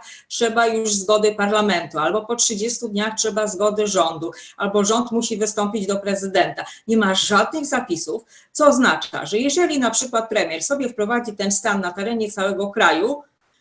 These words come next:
to będzie go permanentnie mógł przedłużać. I tak na zawsze. I co to wprowadzi? To wprowadzi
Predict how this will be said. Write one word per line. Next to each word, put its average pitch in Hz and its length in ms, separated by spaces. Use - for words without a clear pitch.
to 349 120
będzie 339 320
go 302 380
permanentnie 262 680
mógł 214 220
przedłużać. 165 640
I 302 60
tak 330 180
na 277 120
zawsze. 180 420
I 240 80
co 311 120
to 294 100
wprowadzi? 254 540
To 214 80
wprowadzi 190 640